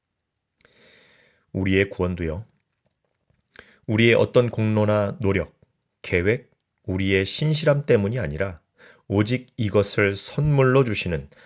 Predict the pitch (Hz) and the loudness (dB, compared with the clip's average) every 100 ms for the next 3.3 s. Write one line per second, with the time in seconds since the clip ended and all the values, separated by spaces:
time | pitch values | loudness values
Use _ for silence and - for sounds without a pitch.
0 | _ - - 127 123 120 117 117 113 - | _ -8 0 4 4 4 2 2 0 -6
1 | - 143 139 123 110 - 120 - 104 95 | -2 -2 0 2 2 0 -4 0 2 2
2 | 95 104 - - - 101 92 90 87 - | 2 2 0 -6 -2 0 0 -2 -4 -6
3 | 82 104 90 | 0 0 0